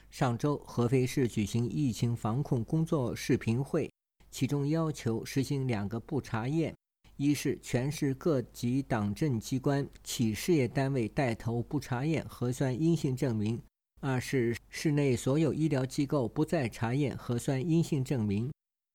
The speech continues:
据芜湖市人民政府发布的微信公众号消息，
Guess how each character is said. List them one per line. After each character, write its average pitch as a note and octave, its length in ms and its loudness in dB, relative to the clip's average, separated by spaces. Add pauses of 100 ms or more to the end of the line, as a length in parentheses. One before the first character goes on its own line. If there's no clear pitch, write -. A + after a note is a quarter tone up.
据 B2+ 320 2
芜 B2 160 0
湖 D3+ 220 0
市 D3 200 2
人 A#2+ 140 4
民 D3 140 2
政 C3 260 0
府 G2+ 180 -4
发 C#3+ 280 -4
布 C#3+ 200 -2
的 G#2+ 200 -4
微 D#3+ 200 4
信 C3+ 220 -2
公 B2 160 -2
众 B2 180 0
号 A#2 240 -4
消 B2 240 -2
息， - 280 -4